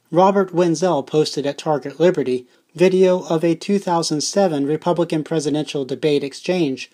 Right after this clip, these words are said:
between Ron Paul Institute Chairman Ron Paul and Giuliani.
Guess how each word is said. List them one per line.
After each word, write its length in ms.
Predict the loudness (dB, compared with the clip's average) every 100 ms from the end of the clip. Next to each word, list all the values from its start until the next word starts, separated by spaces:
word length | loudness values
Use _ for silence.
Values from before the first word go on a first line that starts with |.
| _ -8
between 400 | -4 0 0 2
Ron 240 | 0 -2
Paul 240 | -2 -4
Institute 540 | 0 -2 -2 -8 -10 -8
Chairman 440 | -4 -2 -2 -2
Ron 280 | -4 -6 -6
Paul 440 | -4 0 0 -2 _ _ 2
and 180 | 2
Giuliani. 760 | 4 0 0 0 0 0 -2